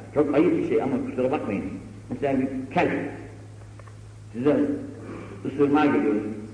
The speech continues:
havlıyor, aldığınız yerden bir taş, attınız köpeğe. Köpek taşın arkasından kaçıyor. Zannediyoruz ki kabahat bu taşta. Köpek bunu idrak edemiyor.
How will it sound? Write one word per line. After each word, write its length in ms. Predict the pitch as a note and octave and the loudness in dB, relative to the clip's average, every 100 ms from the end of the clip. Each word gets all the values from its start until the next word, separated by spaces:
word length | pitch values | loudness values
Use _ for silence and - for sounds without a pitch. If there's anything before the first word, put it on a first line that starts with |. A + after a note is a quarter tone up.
| - - - - | -14 -16 -18 -8
havlıyor, 400 | A#2+ C3 C#3 E3 - - - - | -2 2 4 6 4 -2 -4 2
aldığınız 420 | - D#3+ - C3+ | 4 4 4 4
yerden 260 | C3+ - A#2 | 4 4 2
bir 140 | A#2 | 2
taş, 140 | G3 A3 - - - - - - - - | 2 0 -2 -6 -8 -10 -12 -14 -6 0
attınız 340 | G#3+ D3+ D3+ C#3+ | 0 2 0 2
köpeğe. 280 | F#2+ F#2+ D#2+ - - - - - | 0 0 -2 -6 -12 -14 -2 2
Köpek 340 | G3+ A#3 - | 6 6 4
taşın 240 | F3 F3+ | 2 2
arkasından 500 | F#3 D#3+ F3+ F#3 G3+ | 2 2 0 -2 0
kaçıyor. 320 | D3+ - - - - - - - D#3 | 0 0 -2 -2 -6 -12 -14 -4 0
Zannediyoruz 540 | F3 A3+ G#3+ A#3 G3 | 2 2 4 4 4
ki 160 | D#3 F3 | 4 2
kabahat 420 | F#3 F#3+ E3+ D3+ | 4 4 2 0
bu 120 | D3 | 2
taşta. 440 | D#3+ D#3+ D3+ D3 C#3 - - - - - - - - | 4 4 2 0 0 -6 -10 -14 -16 -18 -18 -18 -2
Köpek 300 | D3 D#3 - - - - - | 0 2 2 0 -4 -10 -4
bunu 100 | C#3+ | -2
idrak 420 | - C#3+ D#3+ D3 | 0 2 2 4
edemiyor. 340 | E3 G3 E3 | 6 6 4